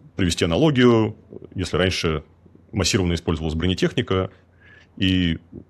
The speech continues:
м, с российской стороны, по крайней мере, э, были огромные потери этой самой бронетехники, по мере истощения запасов танков, э, Б М П, Б Т Р и так далее, э, по крайней мере, доступных на тот момент запасов,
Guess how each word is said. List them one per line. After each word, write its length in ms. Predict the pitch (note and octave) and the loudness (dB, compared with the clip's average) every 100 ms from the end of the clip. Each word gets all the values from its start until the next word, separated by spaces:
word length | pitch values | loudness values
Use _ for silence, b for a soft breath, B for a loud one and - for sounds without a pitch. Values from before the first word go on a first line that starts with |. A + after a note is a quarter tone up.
| _ - | _ -12
м, 320 | - F2+ D#2+ D2+ | -6 -4 -4 -4
с 100 | - | -4
российской 320 | F2 - - | -2 -2 -6
стороны, 260 | - D2+ D2+ | -4 -4 -2
по 100 | D2 | -4
крайней 240 | D#2 D2+ | -4 -4
мере, 380 | D2 C#2+ C2+ D2 | -4 -4 -6 -10
э, 340 | - - G2 D2 | -14 -14 -10 -8
были 180 | D#2+ D2+ | -4 -2
огромные 340 | F2 D#2 D#2 | -2 -2 -4
потери 320 | - - D#3+ | -4 0 0
этой 120 | B2+ | 0
самой 220 | E2+ F2 D#2 | -2 -4 -2
бронетехники, 560 | D#2+ D2+ - - F2 - | -4 -4 -8 -10 -14 -10
по 60 | - | -4
мере 420 | E2+ F#2 E2+ D#2+ - B B B B | 0 2 2 0 -8 B B B B
истощения 560 | A2+ - G2+ - F#2+ D#2+ | -4 -2 0 0 0 0
запасов 580 | E2+ C#3 D3+ G2 - - _ _ _ _ - | 0 0 0 -2 -6 -20 _ _ _ _ -2
танков, 580 | F#2 F2 D#2+ - - - | 0 0 -6 -8 -12 -8
э, 220 | D2+ C#2+ | -6 -4
Б 140 | D2 | -2
М 120 | E2 E2 | -2 0
П, 280 | F#2 E2+ | 0 0
Б 200 | E2 E2 | 0 -6
Т 120 | D#2+ E2 | -4 -4
Р 120 | D2 | -4
и 40 | |
так 160 | B1 E2 | -6 -2
далее, 380 | C#3 D3+ A2+ A2 B B B B B B B B _ | 0 2 0 -4 B B B B B B B B _
э, 480 | E2 E2 D#2+ D#2+ D#2+ | -4 -2 -2 -4 -6
по 120 | - | -6
крайней 180 | F2+ D#2+ | -2 -2
мере, 100 | E2 | -2
доступных 440 | D2+ G2 F#2 E2+ | -2 -2 -2 -2
на 160 | - C#2+ | -4 -4
тот 200 | D2 C#2+ | -4 -4
момент 420 | D2 C#2+ - - | -4 -6 -10 -12
запасов, 520 | - D2+ D2+ - - | -8 -4 -4 -6 -12